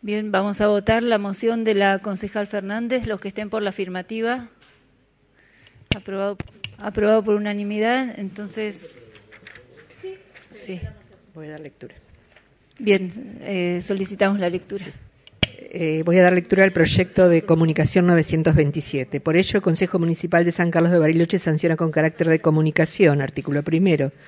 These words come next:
Speaker 2: Se comunica al Poder Ejecutivo Nacional la disconformidad en relación al decreto setecientos dos del dieciocho, mediante el cual se elimina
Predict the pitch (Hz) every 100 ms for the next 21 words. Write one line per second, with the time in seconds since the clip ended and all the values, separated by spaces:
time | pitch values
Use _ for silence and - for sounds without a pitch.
0 | - - - - 175 170 170 180 202 180
1 | 165 170 165 156 156 170 160 156 170 165
2 | 185 180 156 170 202 - 190 - 160 165
3 | 170 175 165 147 143 170 165 156 143 160
4 | 165 170 - 143 185 175 160 165 170 147
5 | 147 - 180 175 175 - 185 196 - -
6 | - - 165 165 160 165 - 190 202 208
7 | 180 175 180 185 185